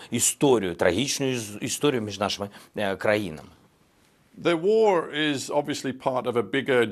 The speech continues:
Speaker 2: geopolitical context. The Russians –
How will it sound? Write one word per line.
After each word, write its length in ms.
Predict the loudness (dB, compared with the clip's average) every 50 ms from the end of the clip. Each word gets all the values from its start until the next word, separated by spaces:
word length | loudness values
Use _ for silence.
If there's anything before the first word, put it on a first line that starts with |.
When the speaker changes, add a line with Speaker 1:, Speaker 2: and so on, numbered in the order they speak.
| 0
Speaker 2:
geopolitical 880 | 0 2 4 4 2 2 0 -2 -2 -2 -2 -4 -2 0 0 0 0 -2 -8 -14 -8 -4
context. 880 | -4 -2 -2 -4 -4 -4 -4 -4 -4 -6 -12 -18 -18 -18 -18 -20 -20 _ _ _
The 120 | -6 -2 2
Russians – 760 | 6 6 6 6 6 2 -2 -4 -4 -4 -6 -6 -8 -10 -12